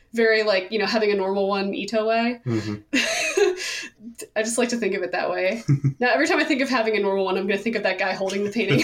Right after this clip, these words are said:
Speaker 2: <laughs>
Speaker 1: <laughs> It's, so yeah, he shows her, he's like, he's like, "I painted you. You're so beautiful." And it's just this, like, hideous painting of, like, her face sliding off and, like, one of her eyes bulging out. And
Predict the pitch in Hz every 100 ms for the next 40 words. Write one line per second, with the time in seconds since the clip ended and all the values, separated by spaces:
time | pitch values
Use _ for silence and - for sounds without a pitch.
0 | 659 605 622 - - - 427 302 294 -
1 | - - - - - 311 277 233 254 254
2 | 262 247 254 196 202 202 202 233 233 233
3 | 240 - 302 311 247 208 180 - - -
4 | 277 - 311 262 277 269 214 208 233 247
5 | 254 247 233 - - 320 285 233 - 233
6 | 208 202 196 190 190 185 196 175 - 220
7 | 214 233 - 208 196 190 190 190 185 185
8 | 190 185 202 202 196 185 185 175 185 170
9 | 92 85 73 78 78 -